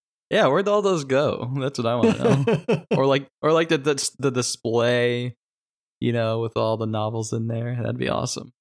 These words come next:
Speaker 1: That's what I want. That's, I feel like every horror movie has, like, some piece of memorabilia you would just love to have, you know? And for me, In the Mouth of Madness, just give me something Sutter Kane related.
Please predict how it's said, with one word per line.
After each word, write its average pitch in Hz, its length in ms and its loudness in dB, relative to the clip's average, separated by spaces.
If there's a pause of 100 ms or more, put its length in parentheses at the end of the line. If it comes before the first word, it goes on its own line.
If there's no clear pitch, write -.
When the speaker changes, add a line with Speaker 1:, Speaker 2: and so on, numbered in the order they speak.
(380)
Speaker 1:
That's - 120 -2
what 123 120 2
I 127 100 2
want. 101 320 -2
That's, - 260 -6 (720)
I 135 60 2
feel 165 140 2
like 143 160 2
every 135 180 2
horror 120 320 2
movie 107 380 0
has, 110 260 -2
like, 104 320 -2 (560)
some 110 220 0
piece 120 200 0
of 117 60 0
memorabilia 104 720 0
you 98 160 0
would 98 120 -2
just 101 120 -6
love 104 320 -2
to 101 100 0
have, 95 320 -2
you 92 120 -2
know? 95 240 -2
And 95 220 -4
for 113 120 -2
me, 107 240 -2
In 120 120 2
the 117 60 0
Mouth 117 280 0
of 110 40 -8
Madness, 110 720 -4 (120)
just - 160 -4
give 131 120 0
me 123 60 0
something 117 680 -4
Sutter 113 320 0
Kane 110 340 -2
related. 104 600 -2